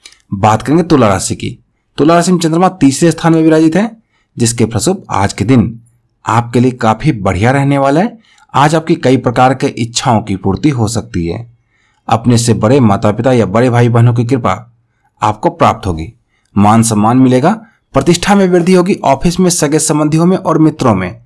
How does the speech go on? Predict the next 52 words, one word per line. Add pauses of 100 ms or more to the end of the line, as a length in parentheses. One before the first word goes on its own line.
(340)
आपका
मान
सम्मान
भी
बढ़ेगा। (680)
आज
के
दिन
कुल
मिला
के
आपके
लिए
शुभ
रहने
वाला
है। (280)
बात
करेंगे
व्यापार
और
धन
की, (480)
तो
तुला
राशि
के (360)
जातकों
के
लिए
आज
अचानक
से
धन
लाभ
के
भी
योग
बन
रहे
हैं, (260)
मकान
और
घर
इनके
बनने
के
योग
भी
बन
रहे
हैं।